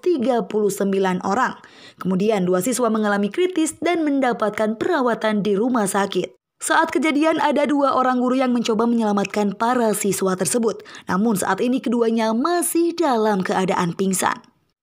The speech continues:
Pemkab Ciamis pun turut berduka cita atas peristiwa ini dan berharap tidak ada lagi korban jiwa. Selain itu, kondisi air Sungai Cileer sebenarnya cukup tenang. Namun, karena di lokasi tersebut merupakan pertemuan dua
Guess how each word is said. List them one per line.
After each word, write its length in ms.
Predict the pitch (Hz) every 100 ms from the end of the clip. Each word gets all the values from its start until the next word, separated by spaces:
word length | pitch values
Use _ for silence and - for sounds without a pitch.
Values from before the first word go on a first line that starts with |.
| _
Pemkab 400 | - 320 294 302
Ciamis 400 | 311 302 285 277
pun 240 | - 302 269
turut 240 | 277 277
berduka 320 | 262 269 262
cita 240 | 269 214 262
atas 400 | - 233 240 -
peristiwa 400 | 226 190 214 214
ini 320 | 247 247 262
dan 240 | 302 320
berharap 640 | 320 262 214 247 240 233 -
tidak 320 | 339 320 294
ada 400 | 247 240 240 233
lagi 400 | 226 220 196 196
korban 320 | 202 190 185
jiwa. 480 | 180 190 202 180 - _ _ _ _ -
Selain 320 | - 330 320 294
itu, 240 | 311 330
kondisi 400 | 320 285 277 294
air 320 | - 269 269
Sungai 240 | - 247 240
Cileer 320 | 247 233 254
sebenarnya 480 | 233 214 214 208 226
cukup 480 | 233 196 - 190 196
tenang. 320 | 220 247 - - -
Namun, 400 | 190 196 220 196
karena 240 | 196 196 202
di 80 |
lokasi 400 | 339 320 277 262
tersebut 320 | 262 254 233 262
merupakan 560 | 262 240 247 269 247
pertemuan 800 | 262 233 247 247 254 254 240 214
dua 400 | 254 240 240 233